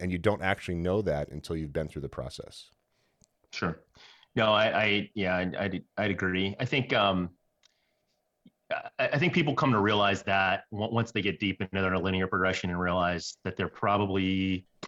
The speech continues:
Speaker 2: and they start to compare themselves to others around them, um, they probably would be a little bit further along or better off if they weren't doing, like, nine other things.
Speaker 1: Mm-hmm.
Speaker 2: <clears throat> Um, so, <sighs> and, and that's where you gotta, I think as a coach and, and,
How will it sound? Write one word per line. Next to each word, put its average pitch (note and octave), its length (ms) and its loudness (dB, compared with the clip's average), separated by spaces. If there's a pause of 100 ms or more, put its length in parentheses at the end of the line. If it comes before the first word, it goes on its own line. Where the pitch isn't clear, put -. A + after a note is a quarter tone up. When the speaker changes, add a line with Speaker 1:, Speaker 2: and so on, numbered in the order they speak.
(140)
Speaker 2:
and G2+ 80 2
they G#2+ 60 2
start - 160 2
to G#2+ 40 -2
compare F#2+ 300 0
themselves F#2 480 -2
to F2 200 -4 (100)
others F2+ 260 -2
around F2 300 0
them, E2+ 220 -4 (520)
um, F2+ 480 0
they G#2 80 -2
probably G#2+ 560 2
would F#2 200 0
be G2 100 0
a F#2+ 40 0
little F#2 180 -2
bit - 160 -6
further F2+ 220 0
along F2 360 0
or E2+ 80 -6
better F2 360 -2
off F2 220 -2
if - 80 -14
they F#2+ 60 -2
weren't E2+ 220 -4
doing, F2 180 -4
like, E2+ 160 -4
nine F#2 320 -2
other F2+ 180 -4
things. G2 480 -4
Speaker 1:
Mm-hmm. D#2+ 880 0
Speaker 2:
<clears throat> - 40 -20 (580)
Um, F#2+ 340 2 (460)
so, B2+ 420 0 (320)
<sighs> - 300 -8
and, D3 160 -2
and D#3+ 100 2
that's F#3 160 0
where F3 80 4
you D3+ 80 4
gotta, A2+ 320 2
I A#2+ 40 0 (120)
think A2+ 160 2
as F#2 80 -2
a F#2 40 -10
coach G#2 320 -4
and, F#2 220 -4
and, F#2 220 -6